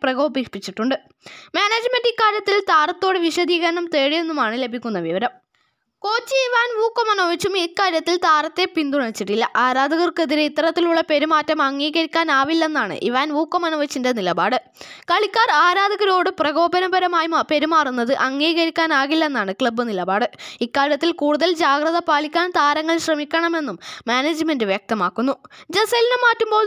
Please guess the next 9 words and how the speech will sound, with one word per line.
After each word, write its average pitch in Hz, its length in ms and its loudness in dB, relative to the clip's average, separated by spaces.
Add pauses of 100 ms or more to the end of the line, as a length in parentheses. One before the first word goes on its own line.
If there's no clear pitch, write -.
നായകനായി 359 480 4
ലൂണയെ 320 380 4
കൊണ്ടുവരാനാണ് 294 800 0
സാധ്യത. 208 340 -2 (420)
കഴിഞ്ഞ 269 200 0
വർഷം 320 320 0
ലൂണ 294 280 2
ക്യാപ്റ്റനായ 330 560 0
ശേഷം 302 360 -2